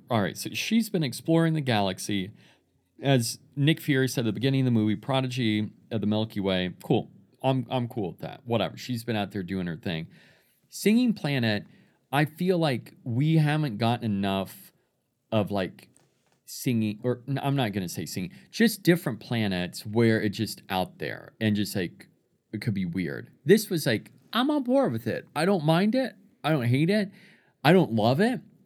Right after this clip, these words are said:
I had fun with it." But I will say, on rewatch, I'm curious if I will like it or if that will annoy me. Because whenever it happened, as soon as that started happening, they went into dance,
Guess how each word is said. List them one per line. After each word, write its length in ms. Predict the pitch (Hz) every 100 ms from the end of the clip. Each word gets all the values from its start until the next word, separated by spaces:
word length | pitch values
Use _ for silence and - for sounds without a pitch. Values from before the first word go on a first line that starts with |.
| -
I 100 | 123
had 120 | 113
fun 300 | - 110 175
with 200 | 226 -
it." 220 | 101 104 - - _
But 120 | 139 156
I 80 | 147
will 300 | 135 180 202
say, 580 | - 135 110 107 107 101 - _ _ _ -
on 260 | 135 120
rewatch, 520 | 117 151 123 98 95 123
I'm 140 | 107
curious 720 | - 123 113 104 95 85 - -
if 200 | 127 120
I 120 | 120
will 180 | 113 104
like 340 | 101 113 113
it 220 | 101 90 -
or 220 | 131 120
if 100 | 110
that 220 | - 107 104
will 160 | 95
annoy 340 | 90 92 95 80
me. 260 | 64 53 _ _ -
Because 420 | 117 147 120 117
whenever 680 | 123 127 139 147 139 135 131 - -
it 120 | 123
happened, 640 | 117 113 117 120 156 156 -
as 200 | 117 113
soon 320 | - 127 127
as 200 | 131 117
that 220 | 107 101
started 280 | - 117 98
happening, 500 | 85 95 95 113 107
they 100 | 101
went 240 | 95 101 95
into 160 | 90
dance, 480 | 85 98 95 -